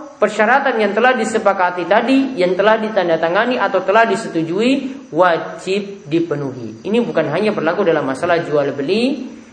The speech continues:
ini berlaku juga untuk masalah yang lainnya, utang piutang misalnya, sudah ada persyaratan,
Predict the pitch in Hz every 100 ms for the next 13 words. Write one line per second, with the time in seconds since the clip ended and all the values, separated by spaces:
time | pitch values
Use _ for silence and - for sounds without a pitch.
0 | - - 196 170 180 190 185 170 180 190
1 | 156 143 180 208 214 208 147 139 185 175
2 | 160 151 202 202 175 165 151 160 - 202
3 | 214 185 170 190 208 196 170 151 196 202
4 | 180 170 170 160 160 202